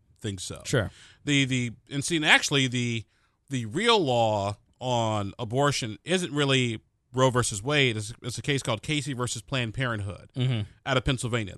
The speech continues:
Speaker 1: That is actually the more accurate law on abortion in America today. Now, of course, new justices
Speaker 2: Explain that, please.
Speaker 1: um, in, in a nutshell, what it says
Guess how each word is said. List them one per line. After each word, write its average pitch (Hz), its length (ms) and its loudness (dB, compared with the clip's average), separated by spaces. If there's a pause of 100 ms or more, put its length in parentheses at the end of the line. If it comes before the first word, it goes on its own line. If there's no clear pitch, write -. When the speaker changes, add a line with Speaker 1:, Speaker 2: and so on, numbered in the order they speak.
Speaker 1:
That 196 180 6
is 135 160 0
actually 143 380 0
the 123 120 -2
more 113 300 0
accurate 135 460 2
law 101 460 -2 (500)
on 123 180 4
abortion 120 540 0
in 123 100 -6
America 110 520 0 (260)
today. 131 400 -2
Now, 95 180 -12
of - 120 -20
course, 101 340 -8
new 110 80 -8
justices 117 760 -2
Speaker 2:
Explain 143 340 0
that, 98 180 -8
please. - 320 -14 (140)
Speaker 1:
um, 120 240 -6
in, 156 100 2
in 160 160 0
a 170 60 4
nutshell, 123 540 2 (420)
what 180 160 2
it 190 80 -2
says 104 580 2